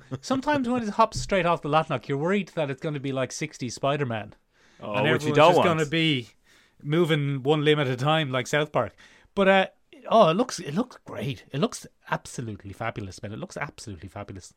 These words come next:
Speaker 1: Do you know what I'm most excited about, Michael?
Speaker 2: Is it that J K Simmons is in it?
Speaker 1: J K Simmons is in it as Omni-Man.
Speaker 2: J K Simmons is Omni-Man. He's from the Omni Centre in Dublin's North Side. Yeah,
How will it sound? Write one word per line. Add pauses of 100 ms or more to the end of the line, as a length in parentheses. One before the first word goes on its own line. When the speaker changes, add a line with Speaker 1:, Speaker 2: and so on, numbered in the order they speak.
(140)
Speaker 1:
Do
you
know
what
I'm
most
excited
about,
Michael? (920)
Speaker 2:
Is
it
that
J
K
Simmons
is
in
it? (260)
Speaker 1:
J
K
Simmons
is
in
it
as
Omni-Man. (800)
Speaker 2:
J
K
Simmons
is
Omni-Man.
He's
from
the
Omni
Centre
in
Dublin's
North
Side. (400)
Yeah,